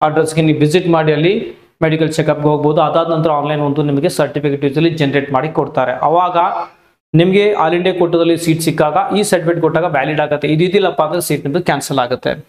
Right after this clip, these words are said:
ಓಕೆ, ಆ, ಮತ್ತೆ ಗೋವಾ ಸಮೀಪ ಆದ್ರೆ ಗೋವಾಕ್ಕೆ ಹೋಗ್ಬೋದು. Fine, ನಾವು ಕರ್ನಾಟಕದ ಬಗ್ಗೆ ಹೇಳ್ಬೇಕು ಅಂದ್ರೆ ಕೊನೆಗೆ ಇಲ್ಲಿ ಮೈಸೂರು ಕರ್ನಾಟಕ ನೋಡ್ಬೋದು ಇಲ್ಲಿ. ಒಂದ್ ವೇಳೆ ನೀವು speech and hearing ಸಂಬಂಧಪಟ್ಟಾಗೆ, ಆ, disability ಇದ್ರೆ ಈ ಒಂದು ಅಡ್ರೆಸ್ ಸುತ್ತೂರು ಸಾಧನೆ ಮೈಸೂರಲ್ಲಿ ಇದಕ್ಕೆ visit ಮಾಡಿ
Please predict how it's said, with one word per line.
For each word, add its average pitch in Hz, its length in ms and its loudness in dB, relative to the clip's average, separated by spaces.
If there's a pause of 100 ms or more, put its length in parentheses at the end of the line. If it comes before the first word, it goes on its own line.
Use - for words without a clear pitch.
(120)
ಓಕೆ, 220 540 -4 (480)
ಆ, 160 300 2
ಮತ್ತೆ 170 320 0
ಗೋವಾ 170 220 2
ಸಮೀಪ 175 300 0
ಆದ್ರೆ 160 160 0
ಗೋವಾಕ್ಕೆ 156 340 0
ಹೋಗ್ಬೋದು. 147 640 -2 (140)
Fine, 180 280 -4
ನಾವು 170 120 -2
ಕರ್ನಾಟಕದ 170 500 0
ಬಗ್ಗೆ 160 220 0
ಹೇಳ್ಬೇಕು 147 300 0
ಅಂದ್ರೆ 151 180 0
ಕೊನೆಗೆ 151 440 0
ಇಲ್ಲಿ 151 400 -2 (460)
ಮೈಸೂರು 160 340 0
ಕರ್ನಾಟಕ 151 420 0
ನೋಡ್ಬೋದು 160 340 2
ಇಲ್ಲಿ. 196 400 -2 (320)
ಒಂದ್ 185 180 0
ವೇಳೆ 190 160 2
ನೀವು 202 180 0
speech 208 400 -2
and 208 180 2
hearing 170 240 2
ಸಂಬಂಧಪಟ್ಟಾಗೆ, 160 1000 0 (100)
ಆ, 151 120 2
disability 156 560 0
ಇದ್ರೆ 151 380 0
ಈ 160 120 2
ಒಂದು 160 340 4
ಅಡ್ರೆಸ್ 147 280 0
ಸುತ್ತೂರು 170 300 -2
ಸಾಧನೆ 151 320 0
ಮೈಸೂರಲ್ಲಿ 147 540 0 (120)
ಇದಕ್ಕೆ 165 340 2
visit 156 340 0
ಮಾಡಿ 143 340 2